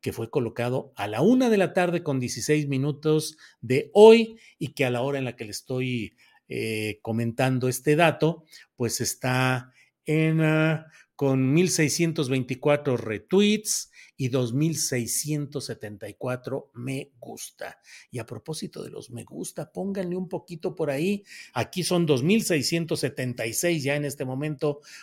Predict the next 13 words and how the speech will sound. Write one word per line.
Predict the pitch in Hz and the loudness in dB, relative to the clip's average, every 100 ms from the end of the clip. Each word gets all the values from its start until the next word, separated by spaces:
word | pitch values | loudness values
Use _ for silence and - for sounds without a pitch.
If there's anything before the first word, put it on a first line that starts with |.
| _ | _
para | 123 127 123 | 0 2 2
el | 120 | 2
tuit | 156 160 160 | 2 2 2
que | 139 | -2
convoca | - 123 123 151 151 127 | 0 2 4 4 2 0
la | 123 120 | 0 -2
partidización | 123 - 120 110 - - 151 156 135 - - - _ | -6 -6 -10 -8 -8 -6 0 0 -2 -8 -20 -20 _
del | 123 131 127 127 127 127 127 120 117 | 0 4 6 4 4 4 2 0 -2
qué | - 139 | 0 2
hacer | 131 156 156 151 - | 2 4 4 2 -4
en | 123 120 | -8 -6
la | 113 | -4
marcha, | 143 143 - 143 135 | -2 -2 -2 -2 -4